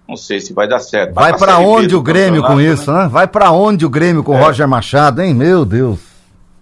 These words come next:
Speaker 1: Roger Machado é um bom técnico. É assim, é um bom técnico. Ah, é legal, ele é um bom técnico. Sim, ele é um bom técnico. É só isso, né?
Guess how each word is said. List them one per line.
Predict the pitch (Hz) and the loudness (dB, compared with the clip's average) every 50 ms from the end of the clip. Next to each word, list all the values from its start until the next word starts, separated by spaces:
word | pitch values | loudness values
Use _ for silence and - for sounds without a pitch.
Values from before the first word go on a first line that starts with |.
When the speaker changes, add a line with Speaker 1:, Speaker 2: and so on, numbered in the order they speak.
| _ _ | _ _
Speaker 1:
Roger | 131 135 156 156 165 156 | -8 -8 -6 -6 -4 -2
Machado | 147 127 113 - - - - 156 | -2 -2 -2 -4 -4 -6 -4 -4
é | 160 | -6
um | 156 147 | -8 -8
bom | 139 147 151 147 | -10 -10 -12 -10
técnico. | - - 117 110 113 - 98 101 - 143 | -8 -4 -4 -4 -4 -6 -10 -12 -8 -8
É | 147 | -8
assim, | 143 - 131 | -6 -6 -8
é | |
um | 147 - | -6 -4
bom | 185 220 220 | -4 -4 -4
técnico. | 220 - 160 156 - 104 - - - _ _ _ _ _ _ _ _ _ | -4 -4 -6 -6 -8 -12 -18 -20 -20 _ _ _ _ _ _ _ _ _
Ah, | - 110 131 147 147 | -4 -2 -2 -2 -2
é | |
legal, | 151 165 156 120 123 135 | -4 -6 -6 -4 -4 -4
ele | 135 151 | -4 -6
é | |
um | 147 | -6
bom | 143 160 160 156 | -6 -6 -6 -6
técnico. | - 110 101 - - - - _ _ _ _ _ _ _ _ | -6 -8 -8 -8 -12 -18 -20 _ _ _ _ _ _ _ _
Sim, | _ - 147 165 | _ -14 -12 -10
ele | 185 190 190 180 156 127 | -10 -10 -10 -8 -6 -6
é | 127 | -4
um | 127 | -4
bom | 131 143 123 107 | -2 -4 -4 -4
técnico. | 107 95 - - - _ _ _ _ _ _ - | -6 -8 -10 -10 -14 _ _ _ _ _ _ -20
É | 120 | -20
só | - - - - - | -12 -8 -6 -6 -6
isso, | - - - - - - _ _ _ _ _ _ - | -6 -8 -12 -16 -20 -20 _ _ _ _ _ _ -6
né? | 123 151 160 - | -4 -4 -4 -6